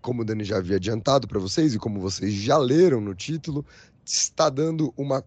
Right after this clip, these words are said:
continuidade para uma série de episódios aqui do História Pirata sobre a Revolução Francesa. Então a gente já tratou dos antecedentes, a gente já tratou do ano de mil setecentos e oitenta e nove e no último episódio que a gente gravou sobre esse tema,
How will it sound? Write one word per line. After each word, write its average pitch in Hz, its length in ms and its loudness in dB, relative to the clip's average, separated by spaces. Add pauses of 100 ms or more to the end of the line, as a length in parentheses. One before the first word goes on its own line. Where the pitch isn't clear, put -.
(100)
continuidade 143 1040 2
para 98 220 -4
uma 123 180 2
série 151 540 2
de 98 80 -6
episódios 92 420 0
aqui 92 140 -4
do 90 60 -8
História 123 240 2
Pirata 139 460 4
sobre 151 420 -2
a - 20 0
Revolução 127 340 -6
Francesa. 113 540 -2 (500)
Então - 160 -4
a 123 60 2
gente 110 200 -4
já 110 120 -2
tratou 92 520 0 (260)
dos 160 320 8
antecedentes, 143 840 -4 (280)
a 127 100 0
gente 127 240 -4
já 120 120 4
tratou 107 540 0 (120)
do 113 260 2
ano 190 360 6
de 107 140 -6
mil 107 200 -2
setecentos 104 520 -6
e 139 40 -2
oitenta 160 260 -2
e 170 60 0
nove 123 340 4 (320)
e 208 80 2
no 196 100 2
último 160 480 0
episódio 95 560 2
que 87 100 -8
a 87 40 2
gente 95 160 -4
gravou 107 380 4
sobre 101 240 -4
esse 175 120 -2
tema, 131 380 2